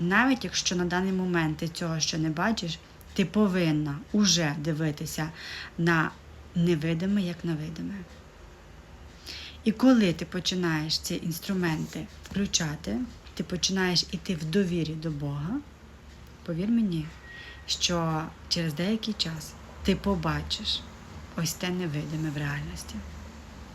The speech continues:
Тому вся моя духовність і все те, що я передаю жінкам, вона не може обійтися ніяк без віри в Бога, без довіри Богу. Тому що всі ці речі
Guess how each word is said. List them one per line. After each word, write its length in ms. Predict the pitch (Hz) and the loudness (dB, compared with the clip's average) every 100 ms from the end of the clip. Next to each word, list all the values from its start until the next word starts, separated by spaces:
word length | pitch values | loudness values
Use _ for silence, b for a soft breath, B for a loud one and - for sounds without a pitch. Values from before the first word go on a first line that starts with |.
| - - - B B B B | -14 -12 -10 B B B B
Тому 480 | 214 226 262 254 220 - - - - - - - | 6 10 10 8 4 -2 -14 -14 -14 -14 -12 -6
вся 460 | - - 226 233 | -2 6 10 10
моя 400 | 196 190 196 202 | 8 4 4 4
духовність 840 | 175 175 - 247 311 240 175 - - | 4 0 2 4 6 6 6 -2 -4
і 60 | 160 | -2
все 180 | - | -2
те, 200 | 196 196 | 0 2
що 180 | 175 - | 2 0
я 120 | 180 | 0
передаю 680 | 170 180 175 170 175 175 165 170 - | -2 -2 -2 0 0 0 -2 -4 -4
жінкам, 600 | 156 160 156 208 285 294 - - B B B B B B 160 | -2 -2 -2 -2 0 0 -2 -10 B B B B B B 0
вона 420 | 196 214 233 - | 6 8 8 8
не 300 | 190 202 214 | 4 6 8
може 460 | 214 196 160 151 165 | 8 8 6 2 0
обійтися 640 | 175 156 165 165 233 - 185 | -2 0 0 2 0 2 2
ніяк 560 | 190 220 190 156 165 - | 6 8 6 2 0 -4
без 320 | 190 156 156 151 | -4 0 0 0
віри 260 | 165 170 | 0 0
в 100 | 156 | 0
Бога, 420 | 143 147 147 147 220 - - | -2 -2 -4 -6 -8 -10 -4
без 220 | 156 156 | -2 0
довіри 420 | 147 143 151 156 | 0 0 0 -2
Богу. 420 | 147 139 143 131 175 - B B B | -4 -4 -4 -4 -6 -8 B B B
Тому 260 | - 180 208 | 0 4 6
що 160 | - 160 | 4 2
всі 360 | - - 214 | -2 2 2
ці 200 | 233 320 | 2 2
речі 440 | 262 170 160 - | 4 2 0 -2